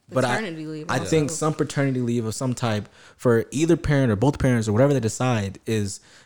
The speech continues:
Speaker 1: is needed for at least six months.
Speaker 2: Mm-hmm.
Speaker 1: 'Cause those are the most important months of the child's life.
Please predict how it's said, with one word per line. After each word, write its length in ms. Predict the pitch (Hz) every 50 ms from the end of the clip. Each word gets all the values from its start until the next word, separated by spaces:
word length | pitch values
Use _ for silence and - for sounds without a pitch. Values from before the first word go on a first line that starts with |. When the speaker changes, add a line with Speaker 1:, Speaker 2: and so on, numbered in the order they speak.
| _ -
Speaker 1:
is 180 | 117 104 98
needed 340 | 101 117 151 190 170 117 117
for 180 | - - 120 113
at 240 | 104 98 113 107
least 320 | 110 107 123 170 214 - -
six 200 | - 107 - -
months. 460 | 101 95 82 - - - - - - 208
Speaker 2:
Mm-hmm. 220 | 190 185 185 185 185 - _ _ _
Speaker 1:
'Cause 180 | - - 131 107
those 240 | 107 143 185 202 175
are 40 | 143
the 80 | 131
most 180 | 127 120 113 -
important 440 | 110 104 - - 135 131 120 120 110
months 260 | 117 117 110 - -
of 80 | 107 98
the 60 | 95
child's 340 | - - 120 110 101 104 104
life. 360 | 110 120 165 160 - - -